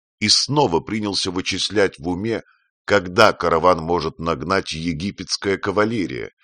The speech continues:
если его жена успела дать знать об их исчезновении. Ему было известно,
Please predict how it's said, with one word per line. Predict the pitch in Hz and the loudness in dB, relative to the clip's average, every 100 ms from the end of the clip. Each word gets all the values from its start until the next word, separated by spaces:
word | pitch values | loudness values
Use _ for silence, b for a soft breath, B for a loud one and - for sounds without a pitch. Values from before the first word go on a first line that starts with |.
| b b _ | b b _
если | 58 69 76 - 76 | -8 -4 -2 -2 -4
его | 71 80 | -2 -2
жена | 69 76 82 | -2 -2 -2
успела | 78 - - 87 80 | -2 -4 -4 -2 0
дать | 69 82 76 | 0 -2 -2
знать | 62 71 82 76 69 | -4 -4 -6 -6 -8
об | 71 73 | -6 -6
их | 67 | -6
исчезновении. | 71 - - 69 73 78 71 64 - 50 50 _ _ _ _ _ _ _ - | -8 -10 -10 -8 -8 -8 -8 -10 -14 -20 -20 _ _ _ _ _ _ _ -14
Ему | 67 78 78 120 | -6 -2 0 0
было | 127 123 127 127 | 2 2 4 4
известно, | 113 104 78 - - | 2 0 -2 -4 -10